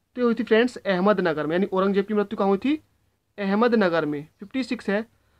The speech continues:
मनसबदारी व्यवस्था का सूत्रपात किसने किया था? तो ये किया था अकबर ने। फिफ्टी सेवन है, किन मुगल सम्राटों ने स्वयं अपनी आत्मकथा लिखी?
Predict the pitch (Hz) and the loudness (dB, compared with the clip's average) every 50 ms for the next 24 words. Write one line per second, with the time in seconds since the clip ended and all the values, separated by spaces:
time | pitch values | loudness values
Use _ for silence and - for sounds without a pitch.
0 | _ _ - 180 180 190 208 214 208 - 277 277 254 220 208 196 196 233 233 226 | _ _ -10 -4 -2 0 0 0 0 0 0 2 4 4 4 4 4 4 2 2
1 | 220 196 196 180 - - 196 185 - 240 240 240 - 220 233 233 - 240 220 - | 0 2 0 -2 -6 -6 -8 -6 -4 -6 -6 -6 -4 -6 -6 -6 -6 -6 -2 0
2 | 175 180 196 190 - 208 185 - 214 208 202 202 - 175 151 139 - - 139 139 | 2 2 0 0 -4 -10 -6 -2 0 0 0 0 0 -4 -4 -4 -6 -12 -16 -16
3 | - _ _ _ _ _ _ - 214 202 - 196 185 - 226 226 - 196 190 - | -18 _ _ _ _ _ _ -12 -8 -2 -2 -2 0 0 -2 -2 -2 -2 -2 -2
4 | 175 156 156 151 147 147 139 139 _ _ _ _ _ _ _ _ _ _ _ _ | -4 -4 -4 -4 -4 -6 -10 -12 _ _ _ _ _ _ _ _ _ _ _ _
5 | _ _ _ _ _ _ - 208 - 269 262 - 254 233 208 208 233 240 240 - | _ _ _ _ _ _ -12 -8 -4 -4 0 2 4 4 4 4 4 2 0 -2
6 | 277 294 277 262 240 214 214 247 254 - 233 208 190 180 175 170 170 175 190 220 | 0 2 2 2 4 4 2 2 2 2 0 0 2 4 4 4 2 2 0 0
7 | 220 - - - 247 262 254 220 - 208 220 233 - 180 170 170 165 180 175 - | 0 -2 -4 -2 0 2 2 2 0 0 -2 0 2 2 2 2 2 0 -4 -4
8 | 160 151 - 202 214 208 185 175 - - 156 | -4 -4 -2 -2 -2 -2 -2 -4 -6 -8 -12